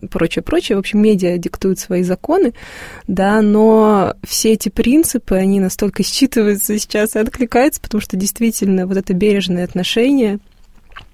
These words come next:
э, с которым в «Фоме», э, принято относиться, с-, да, собственно, даже и к сотрудникам, и, конечно же, к героям, и к читателям. Вот, это, наверное, такое самое важное.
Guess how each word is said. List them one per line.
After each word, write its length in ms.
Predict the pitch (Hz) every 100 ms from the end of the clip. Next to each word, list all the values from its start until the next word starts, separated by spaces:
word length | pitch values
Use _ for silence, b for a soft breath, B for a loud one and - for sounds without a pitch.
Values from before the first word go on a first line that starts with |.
| -
э, 800 | 220 202 196 185 185 185 185 185
с 80 | -
которым 720 | - 190 196 190 180 180 190
в 60 | -
«Фоме», 580 | - 190 190 185 180 208
э, 220 | - - - - - -
принято 380 | 202 196 190 185
относиться, 520 | 190 185 208 - 180
с-, 80 | -
да, 120 | 190
собственно, 440 | - 202 - 190
даже 280 | 180 190 190
и 40 | 180
к 60 |
сотрудникам, 720 | - 180 226 226 214 - 185 185 B B B
и, 520 | 196 185 185 175 170 - - - -
конечно 440 | - 190 196 - 202
же, 100 | 180
к 40 |
героям, 720 | 175 196 202 247 240 196 185
и 640 | - - - - - - 185
к 120 | -
читателям. 640 | - - 226 247 208 185 B B B B -
Вот, 280 | 185 180
это, 120 | 170 -
наверное, 400 | 190 196 196 180 -
такое 640 | 196 - 190 180 170 - - -
самое 400 | - 190 175 175
важное. 560 | 190 240 247 208 185